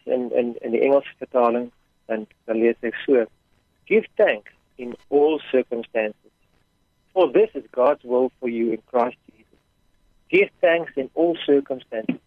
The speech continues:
Wees in alles dankbaar. Nou, daar is 'n belangrike iets wat ons moet oplet. Ehm, Paulus sê nie hierso vir die Tessalonisense en die Here sê nie deur sy woord,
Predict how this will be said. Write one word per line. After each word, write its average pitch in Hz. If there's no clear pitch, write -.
Wees 165
in 139
alles 185
dankbaar. 110
Nou, 143
daar 147
is 156
'n 190
belangrike 180
iets -
wat 170
ons 151
moet 147
oplet. 143
Ehm, 127
Paulus 196
sê 180
nie 202
hierso 156
vir 147
die 139
Tessalonisense 139
en 127
die 117
Here 139
sê 156
nie 160
deur 127
sy 143
woord, 127